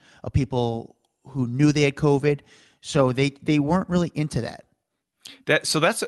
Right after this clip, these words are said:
Speaker 2: you know, that's one interesting thing that we don't think about when, as non-celebrities in this world, is just the violation of privacy for the smallest things. Think about that.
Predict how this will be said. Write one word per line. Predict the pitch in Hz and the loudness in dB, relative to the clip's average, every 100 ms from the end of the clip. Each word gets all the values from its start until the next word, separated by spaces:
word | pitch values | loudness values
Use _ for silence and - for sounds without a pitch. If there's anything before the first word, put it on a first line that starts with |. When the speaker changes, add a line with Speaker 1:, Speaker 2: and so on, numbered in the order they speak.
| - | -6
Speaker 2:
you | 156 | -2
know, | 156 151 | 2 2
that's | 160 | 2
one | - 113 120 | 0 0 0
interesting | - 110 110 101 104 | -4 -4 -4 -4 -4
thing | 98 101 | -4 -4
that | 92 | -4
we | 95 | -6
don't | 95 95 82 | -6 -6 -10
think | - 92 | -10 -8
about | 90 92 95 95 | -2 0 0 -4
when, | 104 95 92 - _ - - | -8 -10 -12 -18 _ -18 -4
as | 107 104 95 - | -2 -2 -6 -12
non-celebrities | 101 98 95 110 120 139 123 120 131 127 123 | -8 0 0 0 -2 -2 0 0 0 0 -2
in | 135 | -4
this | 135 - | -6 -4
world, | 131 135 151 143 _ - _ _ - | -2 -2 -4 -8 _ -20 _ _ -4
is | 117 | -4
just | 104 139 143 | -2 -2 -2
the | 165 143 110 | -2 -2 -2
violation | 85 101 110 104 101 - 101 | -2 -2 -2 -2 -4 -6 -12
of | 87 | -14
privacy | - 85 87 87 85 | -6 -4 -4 -10 -14
for | - | -10
the | 104 101 - - - | -8 -8 -10 -20 -16
smallest | - - 147 147 156 151 - | -12 -6 -2 0 0 -2 -2
things. | 123 101 - - | -4 -4 -6 -6
Think | 151 160 | -4 -2
about | 113 78 | -2 -4
that. | 67 62 | -8 -10